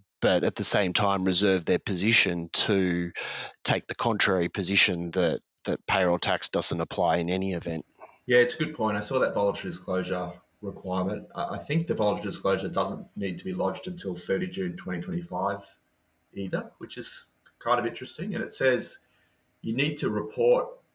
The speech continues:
Speaker 2: all of the wages of the clinic, including payments to doctors. Um, it's just that the doctor payments won't be subject to payroll tax. So it seems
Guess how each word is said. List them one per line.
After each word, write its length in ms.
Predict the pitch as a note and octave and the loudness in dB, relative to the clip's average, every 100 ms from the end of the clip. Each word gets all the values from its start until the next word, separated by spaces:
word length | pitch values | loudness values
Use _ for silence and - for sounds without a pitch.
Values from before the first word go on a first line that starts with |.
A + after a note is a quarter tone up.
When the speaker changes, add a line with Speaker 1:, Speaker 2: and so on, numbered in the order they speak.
| _ | _
Speaker 2:
all 280 | - A2 G#2+ | 2 2 2
of 200 | G2+ F2+ | -2 -2
the 460 | G2+ F#2+ F#2+ F#2 F2+ - _ _ _ _ _ _ _ | 0 0 0 -4 -8 -16 _ _ _ _ _ _ _
wages 760 | G#2+ G2 G#2+ G#2 F#2+ E2+ - - | 0 2 2 2 -2 0 -2 -2
of 380 | - F#3 - - - _ _ _ - | -2 -2 -4 -10 -16 _ _ _ -12
the 140 | G2 | -10
clinic, 420 | - F#2 F2+ - | -8 -4 -4 -4
including 500 | G2+ - G#2+ G2 F#2 | -8 -4 -2 0 -2
payments 540 | - F#2 F2+ E2+ - - | -2 -2 0 -2 -2 -2
to 460 | - F2+ F2+ F2+ - _ _ _ | 0 0 -2 -4 -12 _ _ _
doctors. 760 | G#2+ - - E2 - E3+ - - _ _ _ _ _ _ _ _ | -2 -2 -4 -4 -4 -6 -8 -12 _ _ _ _ _ _ _ _
Um, 320 | G#2+ F2+ E2+ | 4 4 2
it's 160 | - - | -2 -2
just 220 | F2+ - | -2 -2
that 100 | E2+ | -4
the 80 | F#2 | -4
doctor 520 | F#2 F2 - F2+ F2 - _ - | -4 -4 -4 -4 -4 -8 _ -4
payments 560 | F2+ E2 D#2+ - - _ _ _ | -2 0 0 -2 -4 _ _ _
won't 240 | G2 - - | -2 -2 0
be 60 | |
subject 500 | E3 - - - - | -2 -2 -2 -4 -4
to 60 | - | -14
payroll 320 | - F#2+ G2+ | -4 -2 -2
tax. 340 | - F2+ - - | -4 -6 -2 0
So 80 | |
it 100 | G2+ | 2
seems 640 | - D#3 D#3+ D#3+ - - | 2 2 2 0 -2 -4